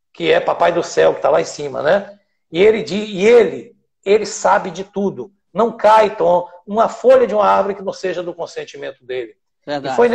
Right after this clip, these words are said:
Speaker 1: ele, se ele de-, permitiu que isso acontecesse, é porque nós precisávamos passar por isso para fazer várias reflexões, dar um freio de arrumação,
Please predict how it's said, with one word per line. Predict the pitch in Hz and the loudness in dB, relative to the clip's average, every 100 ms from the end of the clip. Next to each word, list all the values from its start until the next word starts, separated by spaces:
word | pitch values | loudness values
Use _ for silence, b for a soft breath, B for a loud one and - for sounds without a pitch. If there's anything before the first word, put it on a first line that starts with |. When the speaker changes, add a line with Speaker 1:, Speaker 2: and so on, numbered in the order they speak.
| 233 | 2
Speaker 1:
ele, | 214 226 220 - _ | 4 4 2 -4 _
se | - - | -14 2
ele | 240 254 | 4 4
de-, | 226 247 - | 4 2 2
permitiu | 233 226 202 214 - 240 277 | 0 0 0 -8 -6 -2 -2
que | - 202 | -4 -8
isso | - | -2
acontecesse, | 180 160 - 131 - 127 135 - - _ _ _ - | -2 -2 -4 -4 -4 -6 -6 -8 -16 _ _ _ -8
é | |
porque | 165 214 | -2 0
nós | 190 196 202 | 2 2 2
precisávamos | - 220 208 214 156 160 196 - 208 196 - | -2 -8 -8 -8 -2 2 2 2 -2 -4 -8
passar | - 165 - - 175 202 - | -2 -2 -2 -2 0 0 -2
por | - 151 | -8 -8
isso | 123 123 - - _ _ _ _ _ _ _ - | -8 -12 -14 -20 _ _ _ _ _ _ _ 0
para | 175 190 | 2 2
fazer | - 180 139 165 185 - - _ - | 2 0 0 2 2 0 -16 _ -14
várias | 120 208 233 190 151 | 2 6 6 4 0
reflexões, | 147 - 139 - 135 120 101 - _ _ _ | -4 -6 -8 -8 -10 -10 -16 -20 _ _ _
dar | 175 208 | 0 0
um | |
freio | 196 - 196 226 233 190 | -2 -2 2 2 2 0
de | |
arrumação, | 170 151 151 127 - 147 151 156 | -2 -2 -6 -8 -4 -2 -2 -6